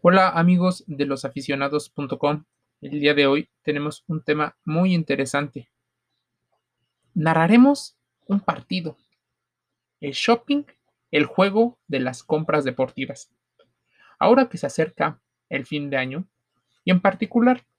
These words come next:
en muchos de los negocios se viven diferentes promociones y descuentos, este conocimiento lo podrás utilizar para hacer mejor tus compras. El sitio web,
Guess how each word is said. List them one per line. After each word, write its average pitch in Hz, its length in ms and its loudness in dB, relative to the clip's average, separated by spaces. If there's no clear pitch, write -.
en 170 120 0
muchos 208 340 2
de 185 80 0
los 147 180 -4
negocios 147 600 -2
se - 300 0
viven 156 360 -2
diferentes 143 580 -8
promociones 214 680 0
y 165 120 -6
descuentos, 160 640 -6
este 233 220 2
conocimiento 170 560 0
lo 156 120 -2
podrás - 360 -2
utilizar 123 560 -8
para 143 240 2
hacer 156 640 -4
mejor 139 500 -6
tus - 200 -8
compras. 202 460 -4
El 185 140 2
sitio 285 280 2
web, 208 280 4